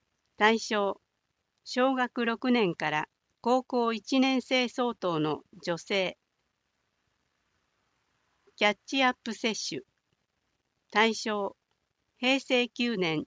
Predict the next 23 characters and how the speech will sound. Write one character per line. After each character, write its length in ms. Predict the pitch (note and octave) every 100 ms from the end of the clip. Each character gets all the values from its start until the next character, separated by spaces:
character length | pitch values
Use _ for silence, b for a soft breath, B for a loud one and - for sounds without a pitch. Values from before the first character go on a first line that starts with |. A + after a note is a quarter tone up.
| -
四 200 | - -
月 260 | A3 A#3+ -
二 220 | - -
日 160 | - G3+
か 160 | G3+
ら 160 | F3+ F3+ - _ _ _ _ _
平 220 | - B3+ B3+
成 260 | C4 A#3+
十 220 | A3 A#3+
八 320 | A3+ A#3 - G#3+
年 260 | E3+ D3 - _ _ _ _
四 180 | - G#3+
月 160 | B3 A#3+ _ -
一 100 | B3
日 320 | B3 A#3 A3+ A3+
生 60 |
ま 160 | A3 G3+
れ 120 | E3
の 180 | D3 D3+ - _
女 160 | F3
性。 420 | E3 - F3+ E3+ - _ _ _ _ _ _ _ _ _ _ _ _ _ _
期 140 | - -
間、 300 | A#3+ F3+